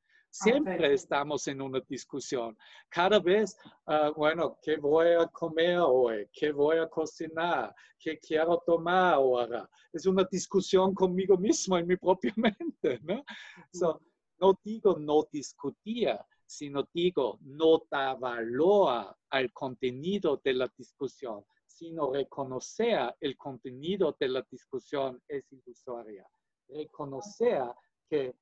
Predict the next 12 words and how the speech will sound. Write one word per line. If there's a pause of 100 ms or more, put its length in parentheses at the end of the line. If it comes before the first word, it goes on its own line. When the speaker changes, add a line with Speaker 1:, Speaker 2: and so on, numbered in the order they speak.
(320)
Speaker 1:
el
contenido (560)
que
el
ego
fabrica
o
nos
ofrece, (540)
eh,
no
vas,